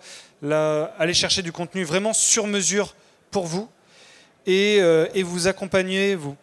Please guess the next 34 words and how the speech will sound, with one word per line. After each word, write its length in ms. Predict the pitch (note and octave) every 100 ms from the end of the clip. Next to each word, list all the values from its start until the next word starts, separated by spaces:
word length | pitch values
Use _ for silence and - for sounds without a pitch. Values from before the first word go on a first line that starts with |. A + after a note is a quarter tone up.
| _ _ _ -
prendre 200 | F#3+ F#3
aussi 120 | -
par 160 | G#3
la 80 | F#3
main 200 | F#3 A3+
pour, 420 | A#3 - G#3 F#3+
euh, 80 | F3 - - - _
vous 160 | D#3+ D#3+
accompagner 560 | F#3+ F#3+ G3+ G#3+ A3+
à 20 | G#3+
aller, 260 | F3 F3+
à 80 | G3+
aller 360 | E3+ E3+ E3+ E3+
nouer 180 | F3+ G#3
des 120 | F3
partenariats 420 | F#3+ F3 F#3+ G3+
de 80 | E3+
distribution. 720 | D3+ G3 - F#3+ F3 - G#3+ - - - - _
Parce 180 | - D#3
qu'en 100 | F#3
fait, 160 | F3+ A3
s'il 200 | - E3
est 40 |
facile 640 | D#3+ G#3+ G3 - A3 G3 C#3+ - _ _ _ _ _ _ C3
de 120 | D3+
créer 460 | - - G#3 G3 D#3 _ _ _ _ _
sa 240 | - - D3
plateforme 540 | D#3+ - G3 A3+ F3+ -
O 100 | D3
T 140 | D#3+
T, 200 | D3+ A#3 - _ _ _ _ _ _ _ _ -
c'est 160 | D#3
moins 260 | D#3+ F#3+ A#3+
facile, 720 | - A3 - A3+ A3+ G3 F3+